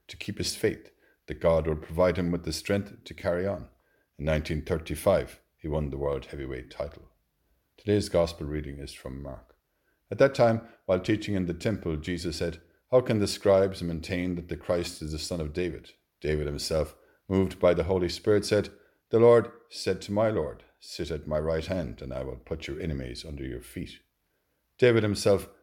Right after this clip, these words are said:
calls him Lord. In what way, then, can he be his son? And the great majority of people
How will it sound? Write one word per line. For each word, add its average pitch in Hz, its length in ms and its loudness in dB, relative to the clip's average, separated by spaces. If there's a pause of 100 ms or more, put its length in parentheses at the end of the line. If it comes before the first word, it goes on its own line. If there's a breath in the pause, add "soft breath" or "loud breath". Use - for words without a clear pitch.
(120)
calls 95 300 2
him 87 180 -2
Lord. 85 360 2 (520)
In 76 80 -12
what 85 240 0
way, 82 140 -2
then, 78 300 -2 (240 soft breath)
can 87 140 -4
he 82 60 -2
be 78 160 -4
his 76 180 -2
son? - 280 -2 (560)
And 71 120 -6
the 71 60 -6
great 78 400 0
majority 80 460 2
of 69 160 -6
people 60 380 -8